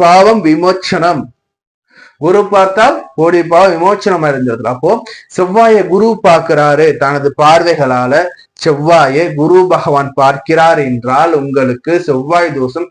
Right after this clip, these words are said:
இயற்கையாகவே நிவர்த்தியாகிவிடும். அவர் செவ்வாய் ரெண்டாம் இடம், நான்காம் இடம்,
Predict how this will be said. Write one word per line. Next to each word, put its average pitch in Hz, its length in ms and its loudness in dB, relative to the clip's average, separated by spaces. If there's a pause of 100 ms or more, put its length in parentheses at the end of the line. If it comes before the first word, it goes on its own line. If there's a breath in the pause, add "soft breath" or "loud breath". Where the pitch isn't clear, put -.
(300 loud breath)
இயற்கையாகவே 160 840 0 (160)
நிவர்த்தியாகிவிடும். 135 1200 -2 (460 soft breath)
அவர் 147 220 -2 (100)
செவ்வாய் 165 380 2
ரெண்டாம் 156 420 0
இடம், 160 240 0 (400)
நான்காம் 160 600 -2
இடம், 156 220 -2